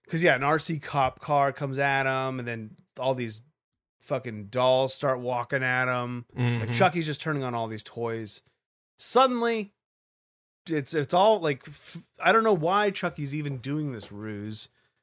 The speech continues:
Speaker 2: Mm-hmm.
Speaker 1: because he just hits him in the head with a golf <laughs> club.
Speaker 2: Yeah. It is, it is a little disappointing, uh, for sure. Because it's also, like,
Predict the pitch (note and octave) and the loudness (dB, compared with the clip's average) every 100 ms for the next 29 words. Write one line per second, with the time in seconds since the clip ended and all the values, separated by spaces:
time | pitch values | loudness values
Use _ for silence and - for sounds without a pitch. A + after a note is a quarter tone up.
0 | _ _ C3+ C3+ C#3+ D3 E3 D3+ F#3 - | _ _ 4 4 4 4 2 0 2 2
1 | F#3+ D#3 C3 B2 C#3 B2+ A2+ A#2 A#2 - | 2 2 0 2 2 0 -4 -2 -2 -2
2 | - E3+ - G3 - - F#3+ F#3+ - C#3 | -2 2 4 2 0 -12 -16 -12 4 8
3 | B2 G2 F4 - D4+ - - D3+ D#3+ F3 | 8 6 -2 -6 -16 -18 -2 2 4 4
4 | F3 D#3+ C3+ - - D#3 D#3 C#3+ C#3+ D3 | 4 2 0 -4 -2 2 2 4 2 4
5 | D3+ D3+ D3 C#3+ B2+ B2+ B2 A#2+ A#2 B2 | 4 4 2 0 0 0 0 0 -2 -4
6 | B2+ A#2+ A#2 A2+ C#3+ C3+ - C3 G2 E3 | -2 2 4 4 2 2 4 4 4 2
7 | E3 A3+ A3+ C#4 C#4 F#3 C#3 | 4 4 4 2 4 4 2